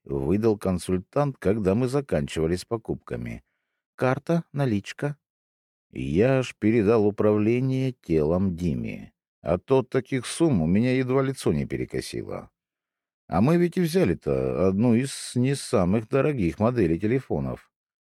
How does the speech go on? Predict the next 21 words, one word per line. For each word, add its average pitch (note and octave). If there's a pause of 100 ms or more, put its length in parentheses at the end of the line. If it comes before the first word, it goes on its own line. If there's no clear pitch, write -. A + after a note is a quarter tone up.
(100)
годную D3
для B2
походов G#2
в A#2
линзы. C#2 (640)
В D#2
гнёздах A#2
же C#2
магический B2+
фон A#2
ощутимо A#2
сильнее, G2
так G2+
что A#2+
там C#3+
этот C#3
простенький G2+
калькулятор F#2
работать G#2
не B2
будет. B1